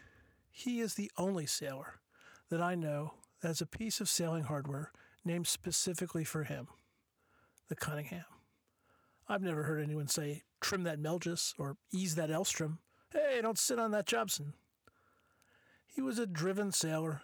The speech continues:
and an obsessed car racer. He was as proud of his many twenty-four Hours of Le Mans appearances as he was of his sailing wins. He was in the seat of a racing car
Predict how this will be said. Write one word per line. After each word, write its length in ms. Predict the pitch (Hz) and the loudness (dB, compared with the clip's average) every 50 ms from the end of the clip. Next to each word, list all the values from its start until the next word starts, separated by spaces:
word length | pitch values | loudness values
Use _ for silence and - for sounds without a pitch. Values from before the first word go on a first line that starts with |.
| - _ _ _ - | -10 _ _ _ -4
and 140 | - 165 170 | -2 0 0
an 80 | 165 | 0
obsessed 720 | 170 160 - - - - - - 202 175 156 - - - - | 0 0 0 2 2 2 2 2 2 0 0 -2 -4 -4 -4
car 200 | - 160 147 147 | -4 -4 -2 -4
racer. 420 | 156 180 - - - - - - _ _ _ _ _ - - _ _ - - - - - - _ | -4 -4 -4 -6 -6 -8 -12 -18 _ _ _ _ _ -20 -20 _ _ -20 -20 -20 -20 -20 -20 _
He 140 | - - 233 | -6 -2 -2
was 140 | 233 214 208 | 0 0 0
as 120 | 208 185 | 0 -2
proud 460 | - - - 190 185 180 180 185 185 170 | -2 -4 -4 -2 0 2 4 4 4 2
of 80 | 160 | 0
his 180 | 160 160 156 156 | 0 0 0 0
many 340 | 151 156 160 160 165 165 156 | 0 0 0 0 0 -2 -2
twenty-four 720 | - - - 165 165 170 160 - - 165 160 160 135 - - - _ _ _ - | -4 -4 -4 -4 -4 -4 -2 -2 -2 -2 0 -2 -4 -6 -10 -14 _ _ _ -2
Hours 320 | 160 160 160 160 151 135 | 0 0 2 0 0 0
of 80 | 160 151 | 0 0
Le 120 | 156 160 | 0 0
Mans 260 | 156 156 160 160 156 165 | 0 0 0 0 0 -2
appearances 760 | 151 - - 156 147 151 147 - - 151 147 - - - - - | -2 -4 -4 -4 -4 -4 -4 -4 -4 -4 -4 -4 -4 -6 -4 -4
as 140 | - 175 160 | -4 -2 -2
he 80 | 165 | -2
was 240 | 156 151 156 156 147 | -2 0 0 0 0
of 80 | 151 151 | -2 -2
his 120 | 160 151 | 0 2
sailing 500 | - - - 156 151 147 147 151 147 147 | 2 2 2 0 -2 -2 -2 -4 -4 -4
wins. 460 | 160 160 156 147 156 - - - - - - - _ _ _ _ _ - - - - - - - - - - - _ | -4 -4 -6 -6 -8 -8 -10 -10 -12 -14 -18 -20 _ _ _ _ _ -20 -20 -20 -20 -20 -20 -20 -20 -20 -20 -20 _
He 140 | - - 262 | -4 -2 0
was 180 | 262 269 233 233 | 0 0 0 0
in 100 | 254 240 | 0 2
the 80 | 240 | 2
seat 320 | 220 - - - 190 185 - - | 2 2 2 2 0 -2 -2 -4
of 100 | - 165 | -4 -2
a 60 | 170 160 | 0 0
racing 400 | 156 156 156 - - 170 160 156 | 0 0 0 0 0 0 -2 -2
car 320 | 151 156 151 151 165 - | -2 -2 -2 -4 -4 -8